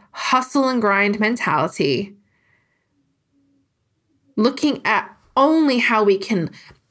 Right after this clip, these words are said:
bring in more and more and more, more people, more followers, more subscribers, more.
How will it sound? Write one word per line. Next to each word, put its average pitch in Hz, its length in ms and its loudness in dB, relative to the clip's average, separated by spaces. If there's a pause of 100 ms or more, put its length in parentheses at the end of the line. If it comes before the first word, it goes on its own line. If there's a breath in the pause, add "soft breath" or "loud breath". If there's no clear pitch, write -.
(120)
bring 277 300 2
in 208 160 0
more 202 400 2
and 180 100 0
more 220 240 2
and 180 100 0
more, 196 260 2
more 220 200 0
people, 220 640 0 (200 loud breath)
more 233 160 0
followers, 233 520 2
more 202 100 -2
subscribers, 214 760 -2 (220 loud breath)
more. 190 560 0